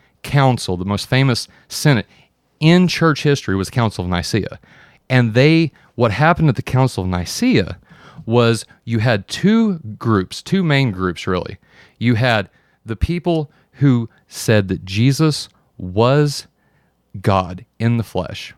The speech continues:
right? They were, <clears throat> the big debate about the council was the nature of Jesus, right? Is he God? Is he man? What is going on with Jesus? And the council,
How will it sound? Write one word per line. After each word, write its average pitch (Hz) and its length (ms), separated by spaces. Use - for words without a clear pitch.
right? 98 240
They 120 260
were, 110 300
<clears throat> - 200
the 117 320
big 156 260
debate 113 420
about 95 200
the - 60
council 120 400
was 92 300
the 104 100
nature 98 460
of 82 100
Jesus, 85 520
right? 98 220
Is 98 160
he 101 120
God? 135 520
Is - 180
he - 100
man? 139 480
What 127 440
is 107 240
going 113 360
on 101 220
with 92 120
Jesus? 95 440
And 123 120
the 123 40
council, 156 520